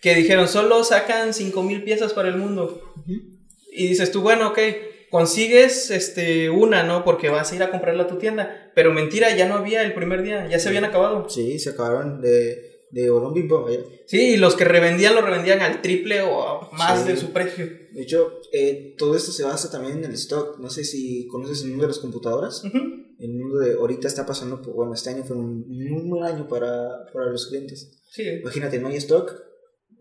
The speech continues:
Speaker 2: Las personas que lo tienen se aprovechan de la
Speaker 1: Sí,
Speaker 2: situación,
Speaker 1: ahorita
Speaker 2: o sea.
Speaker 1: conseguir una tarjeta gráfica está, no hay,
Speaker 2: Más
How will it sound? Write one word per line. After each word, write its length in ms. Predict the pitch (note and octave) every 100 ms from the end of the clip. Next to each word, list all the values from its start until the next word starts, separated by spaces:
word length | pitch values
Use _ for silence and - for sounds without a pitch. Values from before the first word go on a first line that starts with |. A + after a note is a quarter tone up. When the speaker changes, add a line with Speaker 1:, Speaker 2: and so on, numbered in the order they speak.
| _
Speaker 2:
Las 180 | B2+ A#2
personas 280 | A#2+ C3 C3
que 80 | C3
lo 60 |
tienen 600 | - B2 D#3 G#3+ - _ _ -
se 100 | -
aprovechan 380 | - A2 - A#2+
de 60 |
la 40 | A#2+
Speaker 1:
Sí, 60 |
Speaker 2:
situación, 320 | G3 F3 F3 G#3
Speaker 1:
ahorita 180 | G3
Speaker 2:
o 40 | F#3+
sea. 100 | F#3
Speaker 1:
conseguir 500 | F3 E3+ E3 F3+ F#3+
una 320 | G3 F#3+ E3
tarjeta 380 | D3+ F3+ E3 F3+
gráfica 400 | E3+ - F3 E3
está, 680 | E3 - E3+ E3+ F3 F3 E3
no 160 | F3
hay, 140 | G3+ F3+
Speaker 2:
Más 180 | -